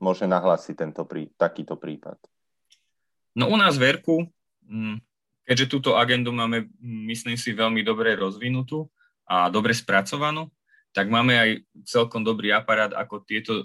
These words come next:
Speaker 2: veci, e, nahlasovať. A môžete využiť v prípade, že by sa ku vám dostal takýto podnet, dve možnosti. Môžete vyplniť formulár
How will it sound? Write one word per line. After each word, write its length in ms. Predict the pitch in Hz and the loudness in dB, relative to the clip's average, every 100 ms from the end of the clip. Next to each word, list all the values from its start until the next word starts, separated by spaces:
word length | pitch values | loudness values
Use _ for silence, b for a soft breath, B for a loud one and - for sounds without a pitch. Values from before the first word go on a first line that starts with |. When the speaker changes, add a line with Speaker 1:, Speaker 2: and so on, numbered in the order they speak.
| 87 | -8
Speaker 2:
veci, 560 | 95 104 98 110 104 101 | -6 -4 -4 -4 -4 -4
e, 320 | - 98 92 | -4 -4 -2
nahlasovať. 720 | 101 101 101 98 104 110 160 - _ _ _ _ _ _ | -2 0 0 -2 -4 -4 -4 -8 _ _ _ _ _ _
A 160 | - | -2
môžete 400 | 110 135 175 147 | 4 4 4 0
využiť 480 | 120 117 123 127 113 | 2 2 0 -2 -8
v 60 | - | -6
prípade, 320 | 113 113 110 | -4 -2 -2
že 160 | 107 107 | -2 -4
by 80 | 110 | -4
sa 160 | 110 98 - _ | -2 -4 -4 _
ku 160 | 117 | -2
vám 160 | 110 101 | -2 0
dostal 320 | 113 - 92 | -4 -4 -6
takýto 480 | 98 95 98 98 95 | -6 -8 -8 -10 -10
podnet, 400 | 101 95 107 120 _ _ _ _ _ _ | -12 -4 -4 -4 _ _ _ _ _ _
dve 320 | - 98 110 | -12 0 2
možnosti. 640 | 110 101 101 80 - - - _ _ _ _ _ _ _ - | 2 0 -4 -10 -12 -16 -18 _ _ _ _ _ _ _ -6
Môžete 240 | 107 120 | -2 2
vyplniť 400 | 123 131 135 120 | 2 4 2 2
formulár 720 | 120 110 113 113 117 123 131 | 2 0 2 0 2 2 0